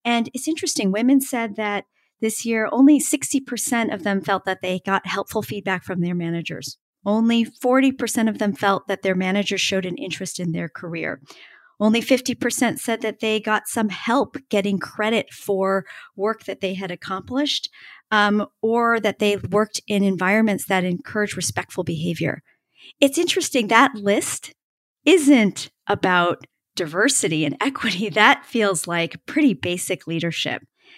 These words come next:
And to Alexis's point, if we're not actually enabling and empowering our managers to have the tools and the training and support to do that, and by the way, holding them accountable for that, you're going to have a pretty poor employee experience.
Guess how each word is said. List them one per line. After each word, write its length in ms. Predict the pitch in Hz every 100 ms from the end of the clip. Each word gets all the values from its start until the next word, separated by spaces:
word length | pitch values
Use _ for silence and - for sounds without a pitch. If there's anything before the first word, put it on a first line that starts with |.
| - - _
And 140 | 214 202
to 120 | 220
Alexis's 540 | 214 269 - 277 196
point, 260 | - 190 185
if 160 | 185 208
we're 140 | 220
not 280 | 233 240 254 -
actually 580 | 208 226 - 214 196 -
enabling 720 | 170 175 214 220 196 175 175
and 100 | 170
empowering 520 | 160 160 190 226 175
our 80 | 165
managers 560 | 170 185 208 - 160 -
to 140 | 185 -
have 200 | - 175
the 100 | 175
tools 500 | - - 240 233 202 -
and 180 | 175 175
the 140 | 170 _
training 500 | - - 196 247 220
and 100 | 165
support 440 | - - 185 - -
to 100 | 160
do 220 | 190 285
that, 240 | - - - _ _ _ _ -
and 140 | 180
by 200 | 190 214
the 120 | 196
way, 140 | 190 180
holding 340 | 185 185 175
them 120 | 165
accountable 560 | 160 - 220 311 269 104
for 160 | - -
that, 260 | - - - _ _ _ _ _ _ _
you're 140 | 208
going 280 | 202 202 233
to 60 | 247
have 480 | 170 180 180 180 - - - _ _ _ _ _ _
a 120 | -
pretty 200 | 202 208
poor 260 | 170 175
employee 380 | 185 170 180 180
experience. 760 | 175 - 190 262 - - -